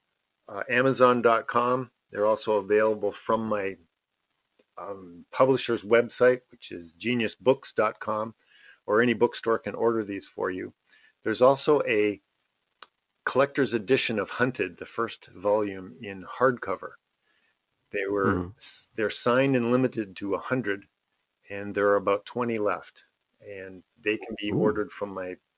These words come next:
Speaker 1: publisher's website, genius books dot com. They're about a hundred dollars. I think they're a little bit less than that, maybe eighty dollars.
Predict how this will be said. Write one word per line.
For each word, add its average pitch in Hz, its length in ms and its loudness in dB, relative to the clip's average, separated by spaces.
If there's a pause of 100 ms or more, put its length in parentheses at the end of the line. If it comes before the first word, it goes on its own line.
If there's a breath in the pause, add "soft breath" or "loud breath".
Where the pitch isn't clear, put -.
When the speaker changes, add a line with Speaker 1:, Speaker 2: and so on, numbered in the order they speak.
(240)
Speaker 1:
publisher's 107 480 -6
website, 113 540 0
genius 110 320 -8
books - 320 -6
dot 101 240 0
com. 113 380 -2 (540 soft breath)
They're 104 380 4
about 117 340 4
a 113 40 6
hundred 120 280 2
dollars. 117 340 6
I 107 80 2
think 120 180 -4
they're 107 120 2
a 104 60 6
little 104 260 -2
bit 104 200 -6
less 107 440 -4
than 113 160 -6
that, 110 160 -4
maybe 107 360 -8
eighty 117 220 -2
dollars. 117 540 2